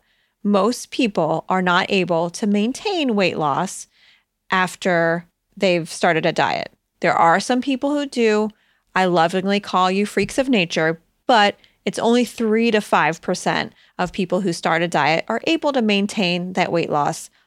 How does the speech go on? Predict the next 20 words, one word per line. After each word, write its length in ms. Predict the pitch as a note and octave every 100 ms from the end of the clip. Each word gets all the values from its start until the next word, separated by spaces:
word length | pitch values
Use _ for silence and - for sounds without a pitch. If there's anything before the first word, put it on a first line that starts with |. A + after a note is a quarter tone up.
| _
long 320 | F#3 F3+ E3
term. 460 | E3+ - - - F#3+ _ _ _ -
Most 460 | G3 G3+ G3+ - -
people 500 | A3 A#3 C4+ F4 - _
will 180 | - A#3
regain 720 | A#3 A#3 A#3+ A#3 B3 B3+ A#3+ -
more 400 | B3 C4 F4+ G#4+
weight. 300 | F3+ E2+ C#2+ -
So 220 | - - E3+
one 280 | F3+ A#3+
third 360 | C#4 B3+ A#3 A3
to 40 | G#3
two 240 | - C4
thirds 380 | C4 A3 G3 F3+
of 120 | E3+
you 200 | E3 D#3+
who 100 | F3+
start 320 | E3+ A3 A3
a 60 | G#3+
diet 420 | F3+ D#3 D3+ -